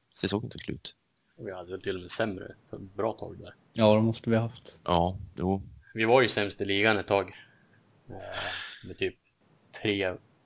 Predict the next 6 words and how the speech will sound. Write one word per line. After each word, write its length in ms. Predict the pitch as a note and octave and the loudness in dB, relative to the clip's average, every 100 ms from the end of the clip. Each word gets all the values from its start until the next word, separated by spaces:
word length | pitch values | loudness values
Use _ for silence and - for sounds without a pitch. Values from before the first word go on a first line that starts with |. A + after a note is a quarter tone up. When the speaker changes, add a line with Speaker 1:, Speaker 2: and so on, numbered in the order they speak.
| _ _ _ _ | _ _ _ _
Speaker 2:
vinster. 640 | A2 G2+ F#2 - - F2+ F2 _ _ _ _ _ _ _ _ _ _ _ _ _ - - A2+ - - - - | -12 -10 -8 -8 -4 -4 -4 _ _ _ _ _ _ _ _ _ _ _ _ _ -8 0 0 0 4 6 8
Tolv 180 | G2+ E2+ | 8 6
förluster 420 | G#2 F#2 - - | 4 0 -4 -8
eller 80 | G2 | -12
något 140 | - - | -14 -18
sånt. 140 | _ | _